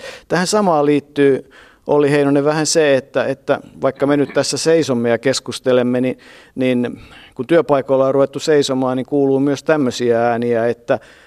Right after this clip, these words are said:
ristiselkä, alaselkä on jumissa ja, ja jalkapöytä kipuilee ja varpaiden välissä tuntuu, kun siellä veitsellä leikkaisi. Mitäs tää nyt sitten tarkoittaa, kun just on todistettu, että istuminen tappaa?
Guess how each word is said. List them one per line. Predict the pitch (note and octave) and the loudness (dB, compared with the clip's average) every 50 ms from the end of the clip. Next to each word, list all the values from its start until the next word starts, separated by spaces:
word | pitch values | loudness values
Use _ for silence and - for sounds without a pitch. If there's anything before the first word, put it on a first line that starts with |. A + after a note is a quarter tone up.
| - - - - - | -20 -20 -18 -14 -10
ristiselkä, | A#2+ B2+ C#3 B2+ - - - - C3+ C3+ B2+ - B2+ B2 | -4 -2 -2 -2 -4 -4 -2 0 0 0 0 0 0 0
alaselkä | B2+ C3+ C3+ B2 - C3 B2+ A#2+ - - C3 | 2 0 0 0 0 0 -2 0 0 0 0
on | B2+ B2+ B2+ | 2 2 2
jumissa | C#3 C#3 C3 C3 A#2+ - - - - C3 A#2+ | 2 2 2 0 0 -2 -2 -2 0 2 2
ja, | A#2+ B2 B2 A#2+ A2+ G#2+ | 4 4 2 2 0 -2
ja | A#2+ B2 A#2+ | 0 0 2
jalkapöytä | A#2+ B2+ C3+ C3 A#2+ A#2+ - - B2+ B2 A#2+ - - C3 - - - - - A2+ | 2 2 2 0 0 -2 0 2 2 2 2 2 0 -2 -2 -4 -8 -20 -20 -6
kipuilee | - C#3+ C#3 C#3 - C#3+ C3 B2+ B2 B2 B2+ B2+ B2+ B2 | -2 -2 -2 0 2 2 4 4 4 4 4 4 4 4
ja | B2 B2 A#2 | 4 4 2
varpaiden | C3 C3+ B2+ - - B2+ B2 A#2 A#2+ A2+ | 2 0 -2 -2 0 0 2 2 2 2
välissä | A#2+ B2 A#2+ A#2+ - B2+ A#2+ | 2 0 0 0 -2 -4 -4
tuntuu, | - C3+ B2+ A#2+ - B2 A#2+ A2+ | -4 -4 -4 -2 -2 -2 -2 -2
kun | A2+ B2 | -4 -4
siellä | - B2 B2 A#2+ A#2 | -2 0 0 2 2
veitsellä | B2 C3+ C3+ B2 - - B2 A2+ A#2 A#2+ | 2 2 2 0 -2 -2 -2 2 2 4
leikkaisi. | B2+ C3+ C3 A#2+ - - - A#2+ A#2+ A#2 - - - - - - - - | 4 2 2 0 -2 -2 -2 -2 0 -2 -4 -8 -16 -20 -20 -20 -12 -6
Mitäs | E3+ E3 F#3 E3 - | -2 -2 -2 0 0
tää | - G3+ F3 | 0 2 2
nyt | D3 B2 - | 0 0 -2
sitten | - - C3+ A#2+ | -6 -6 -4 -2
tarkoittaa, | - B2+ B2+ - B2 A#2 - - B2 A#2+ | 0 0 0 0 -2 -4 -2 -2 -2 0
kun | - C3+ C#3 | 0 0 2
just | D#3+ - - - | 2 0 0 -2
on | C#3 B2+ | -2 0
todistettu, | - C3 B2+ B2+ A#2+ - - A#2+ - - - A#2+ | 0 0 0 0 0 0 -2 -2 -2 0 2 2
että | B2 A#2 - - - A#2 A#2 - - | 2 0 0 -2 -4 -4 -4 -2 -2
istuminen | D3 B2+ - - A2+ A2+ A#2 A#2+ A#2+ - | -2 -2 0 0 0 0 0 0 0 0
tappaa? | - A#2+ - _ _ - - D2 | -2 -2 -4 _ _ -16 -16 -16